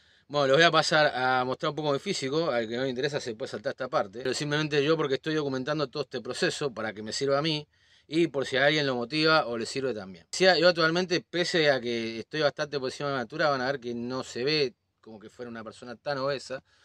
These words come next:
porque parte de ese peso es, eh, masa muscular. Nunca fui flaco, siempre fui gordo y siempre fui f-, más o menos maceteado, como se dice. Ya, entonces sin más me voy a quitar la camiseta, el que quiera ver esta parte,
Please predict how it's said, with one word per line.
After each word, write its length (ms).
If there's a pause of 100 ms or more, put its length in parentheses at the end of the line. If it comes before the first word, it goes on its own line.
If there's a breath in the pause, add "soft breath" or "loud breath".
(260 soft breath)
porque 480 (480)
parte 220
de 40
ese 140
peso 420
es, 300
eh, 400
masa 260
muscular. 540
Nunca 180
fui 120
flaco, 440
siempre 260
fui 140
gordo 340
y 60
siempre 640
fui 240
f-, 200 (240)
más 400
o 60
menos 300
maceteado, 880
como 200
se 140
dice. 220 (420 soft breath)
Ya, 200
entonces 220
sin 160
más 200
me 80
voy 20
a 80
quitar 160
la 80
camiseta, 560
el 60
que 80
quiera 160
ver 100
esta 200
parte, 500